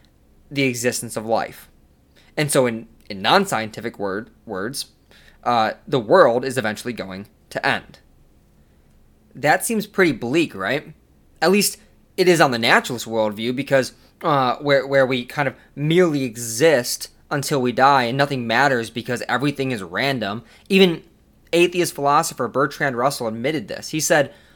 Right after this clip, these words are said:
"Unless you assume a god, the question of life's meaning is meaningless." So to Russell,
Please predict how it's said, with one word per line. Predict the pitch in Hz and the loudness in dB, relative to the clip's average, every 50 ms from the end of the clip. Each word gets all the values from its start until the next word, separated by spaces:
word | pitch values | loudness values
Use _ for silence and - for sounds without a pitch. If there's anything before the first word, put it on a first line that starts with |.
| _ _ | _ _
"Unless | - 151 147 143 165 226 226 - | -2 0 0 2 0 0 -2 -4
you | - 214 196 170 | -4 -2 -2 -2
assume | 139 - - - - - 147 160 180 208 214 220 | -2 -2 -6 -8 -6 -4 -2 -2 0 0 -2 -2
a | 196 | -2
god, | 143 165 180 190 160 113 101 101 104 120 - _ _ _ _ _ _ _ _ _ _ | 0 2 2 4 2 2 0 -4 -6 -8 -12 _ _ _ _ _ _ _ _ _ _
the | - 143 | -10 -10
question | - - 175 180 180 - - 175 | 2 6 6 6 6 4 -2 -4
of | 170 139 123 | -4 -4 -2
life's | 120 110 107 110 120 - - | 0 0 0 0 -2 -6 -10
meaning | 117 107 95 92 92 95 104 110 113 _ _ _ _ _ | -10 -10 -10 -10 -10 -10 -12 -12 -14 _ _ _ _ _
is | 170 160 | -6 -4
meaningless." | 180 247 285 262 196 139 92 - - - - - _ _ _ _ _ _ _ _ _ _ _ _ _ _ _ _ _ | -4 -4 -2 -2 -2 -4 -4 -10 -14 -14 -14 -16 _ _ _ _ _ _ _ _ _ _ _ _ _ _ _ _ _
So | - 160 151 | -4 -4 -4
to | - 139 | -2 -2
Russell, | 139 135 190 262 262 - 143 117 117 151 180 - | 0 4 4 4 4 4 2 2 0 0 -2 -6